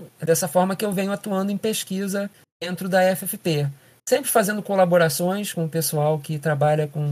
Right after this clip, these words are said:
ensino de ciências. Então, assim, eu, eu tenho uma felicidade muito grande porque aprendo muito com eles. Eles me veem com o zo-, como o zoólogo que conversa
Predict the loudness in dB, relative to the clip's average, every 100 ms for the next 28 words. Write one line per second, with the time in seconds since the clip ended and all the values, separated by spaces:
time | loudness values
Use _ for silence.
0 | 0 -2 -2 -2 -2 -2 -2 -2 0 0
1 | -2 -2 -2 -2 -4 -6 -8 _ -4 2
2 | 2 2 -2 -4 -2 -2 2 4 2 -2
3 | -2 0 2 0 -2 -6 -12 -20 -12 -12
4 | -10 -4 -2 0 2 4 6 6 4 0
5 | -4 -14 2 4 4 2 2 0 0 -4
6 | -8 -8 -10 -4 0 2 0 -2 -6 -8
7 | _ _ -2 0 0 0 2 4 6 4
8 | 2 2 2 2 4 4 4 0 2 2
9 | 0 0 2 6 8 10 10 10 6 2
10 | -2 -4 -2 2 2 6 6 6 2 -4